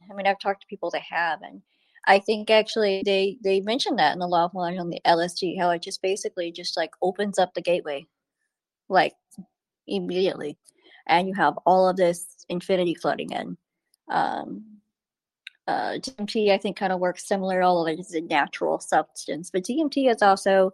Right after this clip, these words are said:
found in your pineal gland. You have crystals in your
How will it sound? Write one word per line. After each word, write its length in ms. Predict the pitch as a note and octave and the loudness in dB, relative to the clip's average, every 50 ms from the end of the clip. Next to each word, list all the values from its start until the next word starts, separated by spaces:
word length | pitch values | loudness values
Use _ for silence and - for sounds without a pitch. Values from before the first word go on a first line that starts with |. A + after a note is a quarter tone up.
| _ _ _ _ _ _ _ _ _ | _ _ _ _ _ _ _ _ _
found 380 | G#3 G3+ G3+ G3+ G3+ G3 G3 - - | 6 6 6 4 2 0 -4 -4 -4
in 260 | A3+ A#3+ B3 C4 B3+ | -2 -2 -2 -2 -2
your 240 | B3+ A#3+ A3+ A3+ A3+ - - | 0 2 2 2 0 -2 -4
pineal 480 | A#3 A3 A3 A3 G#3+ A3 A3+ A3+ A3+ | -2 -2 -2 -2 -4 -2 -2 -2 -2
gland. 500 | A3 G#3 E3+ - - F2 D#2+ - - - - - _ _ _ _ _ | -2 -4 -6 -4 -6 -10 -10 -10 -12 -16 -16 -16 _ _ _ _ _
You 120 | G3+ G3 G3+ | -8 -6 0
have 280 | G#3 F#3+ G3 G#3 - | 4 4 4 4 2
crystals 800 | _ - - B3 - - - G3+ F3+ E3 E3 E3 G3 - - - _ _ _ _ _ _ _ _ _ | _ -2 -2 -2 -2 -6 -2 -2 0 0 0 -2 -2 -6 -12 -20 _ _ _ _ _ _ _ _ _
in 260 | - G3 G3 G#3+ G#3+ | -2 -2 -2 0 2
your 200 | G#3+ G#3+ G#3 G#3 | 2 2 2 2